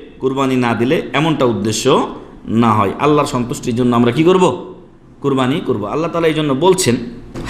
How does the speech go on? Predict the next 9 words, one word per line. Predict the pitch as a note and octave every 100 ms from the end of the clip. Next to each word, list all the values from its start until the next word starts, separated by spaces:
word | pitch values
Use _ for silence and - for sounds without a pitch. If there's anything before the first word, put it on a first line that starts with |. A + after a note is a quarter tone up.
| -
"লা | A#2
ইয়ানালাল্লাহা | D#3 D#3 D#3 D3+ C#3+ C3+ D3 D3 C3+
লুহুমুহা | C3 C#3+ D#3+ D3 C#3+ D#3+
ওয়ালা | C3+ C3+ B2+
দিমাউহা | A#2 A#2+ D3+ D#3 B2 B2+
ওয়ালাকিন | A#2 A#2 C#3 C3+ C3+
ইয়ানালুহুত | B2+ B2 A#2 A2+ A#2 B2+
তাকওয়া | A#2+ A#2 C3+ G3 - A#2+
মিনকুম।" | C3 -